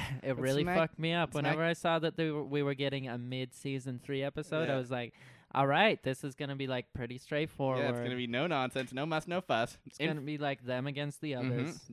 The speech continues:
Speaker 1: Nope. Actually, one of the show's crazier experiments.
Speaker 2: Yeah. So this really, to me, felt like season six light, or just season six earlier. It wasn't
Speaker 1: Mm.
Speaker 2: light. So basically, what this episode was,
Speaker 1: Mm-hmm.
Speaker 2: the main characters are two people that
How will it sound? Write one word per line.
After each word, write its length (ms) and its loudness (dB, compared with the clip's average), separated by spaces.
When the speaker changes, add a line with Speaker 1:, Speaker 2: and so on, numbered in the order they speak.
Speaker 1:
Nope. 280 0
Actually, 380 2
one 220 2
of 80 -4
the 80 -4
show's 520 0
crazier 440 -2
experiments. 760 -4
Speaker 2:
Yeah. 320 0
So 200 0
this 560 0
really, 360 4
to 180 0
me, 180 0
felt 260 0
like 300 2
season 580 -2
six 400 -4
light, 420 -6
or 120 0
just 240 -2
season 260 -2
six 240 -2
earlier. 460 0
It 40 -8
wasn't 340 6
Speaker 1:
Mm. 40 2
Speaker 2:
light. 260 -4
So 260 0
basically, 960 -2
what 480 -4
this 240 -2
episode 520 -2
was, 600 -4
Speaker 1:
Mm-hmm. 340 2
Speaker 2:
the 80 -2
main 340 -4
characters 720 0
are 140 -2
two 240 -4
people 480 0
that 240 -2